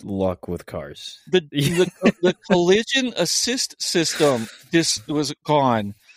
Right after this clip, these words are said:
Speaker 2: The brake, there's a, there's a electronic brake monitor power thing that applies double pressure. That was out.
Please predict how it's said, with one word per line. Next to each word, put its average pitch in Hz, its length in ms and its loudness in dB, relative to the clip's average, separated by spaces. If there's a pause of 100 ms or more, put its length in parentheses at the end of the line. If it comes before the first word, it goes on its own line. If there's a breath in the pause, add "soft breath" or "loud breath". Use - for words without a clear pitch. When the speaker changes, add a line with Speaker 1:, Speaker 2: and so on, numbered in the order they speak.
(180 soft breath)
Speaker 2:
The 143 140 -4
brake, 156 580 0 (240)
there's 143 220 2
a, 131 180 2 (160)
there's 139 300 0
a 131 180 2
electronic 170 720 -2
brake 139 420 0
monitor 135 760 -2
power 135 420 0
thing 175 520 -8
that 127 180 2
applies 127 500 0 (140)
double 120 260 -2
pressure. 180 540 -4 (760)
That 151 260 0
was 151 260 0
out. 98 280 -2